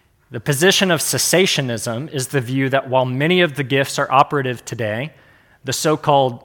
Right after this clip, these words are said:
sign gifts or miraculous gifts, so prophecy, speaking in tongues,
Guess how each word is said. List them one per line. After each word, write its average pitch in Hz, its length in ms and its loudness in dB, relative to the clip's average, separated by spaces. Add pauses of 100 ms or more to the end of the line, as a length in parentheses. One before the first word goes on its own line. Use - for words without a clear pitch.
(160)
sign 139 440 0
gifts 113 400 -6
or 123 60 -6
miraculous 120 680 0
gifts, 110 320 -10
so 110 300 -10 (460)
prophecy, 131 720 4 (420)
speaking 143 420 -4
in 131 100 -4
tongues, 120 600 -4